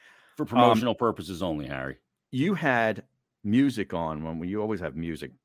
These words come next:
Speaker 2: blaring when I first log in.
Speaker 1: Mm-hmm.
Speaker 2: And today you had Def Leppard.
Speaker 1: Yeah.
Speaker 2: Um, from the
Speaker 1: It was
Speaker 2: Hysteria,
Speaker 1: Animal.
Speaker 2: from the
Speaker 1: Yeah.
Speaker 2: Hysteria record, I believe, right?
Speaker 1: Yep.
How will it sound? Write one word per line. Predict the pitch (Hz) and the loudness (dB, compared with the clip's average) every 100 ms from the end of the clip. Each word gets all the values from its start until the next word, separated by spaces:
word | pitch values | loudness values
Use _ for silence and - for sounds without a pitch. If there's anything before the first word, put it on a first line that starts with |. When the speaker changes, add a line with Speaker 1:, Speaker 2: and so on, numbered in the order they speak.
| - | -8
Speaker 2:
blaring | 80 80 78 64 | -6 -6 -8 -10
when | 67 | -10
I | 69 67 _ _ _ _ | -12 -14 _ _ _ _
first | - - 82 - - _ _ | -12 -8 -8 -10 -16 _ _
log | - 85 78 73 | -4 -2 -2 -2
in. | 71 52 - _ | -8 -10 -20 _
Speaker 1:
Mm-hmm. | - 98 90 87 _ - | -6 -2 -2 -6 _ -10
Speaker 2:
And | 85 | -2
today | 107 113 | 2 4
you | 110 101 | 4 2
had | 87 - | -2 0
Def | 98 98 | 0 0
Leppard. | 87 87 - 60 - _ _ _ _ | 0 -2 -2 -12 -14 _ _ _ _
Speaker 1:
Yeah. | 73 69 62 - _ _ _ _ _ - | -10 -8 -8 -12 _ _ _ _ _ -6
Speaker 2:
Um, | 85 82 82 85 - | -2 -2 -2 -6 -14
from | - - 101 | -6 0 2
the | 95 | 2
Speaker 1:
It | |
was | 82 | 0
Speaker 2:
Hysteria, | - 110 117 127 127 123 | 4 6 8 6 4 4
Speaker 1:
Animal. | 117 - | 0 -6
Speaker 2:
from | 107 98 | -6 -4
the | |
Speaker 1:
Yeah. | 90 | -2
Speaker 2:
Hysteria | 95 71 65 110 110 85 69 | -2 -2 2 4 4 2 -2
record, | 71 69 69 65 | -6 -10 -10 -10
I | |
believe, | 65 71 65 58 - | -10 -10 -10 -12 -10
right? | 76 82 | -6 -2
Speaker 1:
Yep. | 76 - | -2 -2